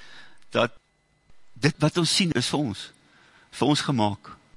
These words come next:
En hy begin te kommunikeer met hom. Ons sien hierdie, hierdie gesprekvoering met Gideon,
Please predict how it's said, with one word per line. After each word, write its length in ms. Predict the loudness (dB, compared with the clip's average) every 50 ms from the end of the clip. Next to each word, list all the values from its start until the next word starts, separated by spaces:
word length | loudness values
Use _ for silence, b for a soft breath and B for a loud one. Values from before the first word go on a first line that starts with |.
| -20 -20 -20 -20 -20 -20 -20 -20 -20 -20 -20 -20 -20 -20 -20 -20 -20 -20 -20 -20 -20 -20 -20 -20 -20 -20 -20 -20 -20 -20 -20 -20 -20 -20 -20 b b b b b b b
En 120 | 0 4
hy 100 | 4 6 6
begin 300 | 4 4 6 4 6 6
te 100 | 4 4
kommunikeer 680 | 4 4 6 6 6 4 2 2 4 4 4 6 4
met 140 | 2 0 0
hom. 160 | -2 -4 -4 -8 -12 -18 -20 -20 -20 -20 -20 -20 b b b b
Ons 180 | 0 0 2 4
sien 140 | 4 6 6
hierdie, 320 | 6 8 8 6 6 4 2 -4 _ _ _ _ 2
hierdie 200 | 4 6 6 6
gesprekvoering 920 | 4 4 2 2 4 4 4 4 4 0 0 2 4 6 6 6 6 4 2 0 2
met 300 | 2 2 2 2 0 0
Gideon, 420 | 2 4 6 6 6 6 6 2